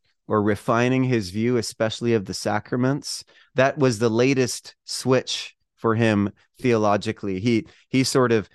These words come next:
had a, had a theological shift about justification far more early than he was convinced that, uh, of a different view of what was going on sacramentally in a worship service.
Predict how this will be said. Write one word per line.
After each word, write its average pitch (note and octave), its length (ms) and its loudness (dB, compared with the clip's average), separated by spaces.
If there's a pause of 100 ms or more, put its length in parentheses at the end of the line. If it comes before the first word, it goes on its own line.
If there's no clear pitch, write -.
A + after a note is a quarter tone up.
(240)
had B2+ 200 4
a, A2+ 180 2
had A2+ 120 -2
a A#2 40 -2
theological B2+ 600 0
shift - 320 -4
about G#2+ 180 -2
justification A#2 760 -4
far C3 300 0
more C3+ 240 2
early A2+ 560 -2
than G#2 160 -2
he A2 160 0
was G#2 240 -2 (160)
convinced A#2 720 0
that, G2 420 0
uh, F2+ 300 -2 (280)
of A#2+ 120 0
a A#2 60 2
different B2 380 0
view A2 540 0
of G2 340 0 (280)
what A2 180 2
was A#2 160 -2
going A2 400 2
on G#2 240 0
sacramentally G2 1000 -4
in G#2+ 220 -4
a F#2 60 -2
worship G2 420 -4
service. E2+ 540 -6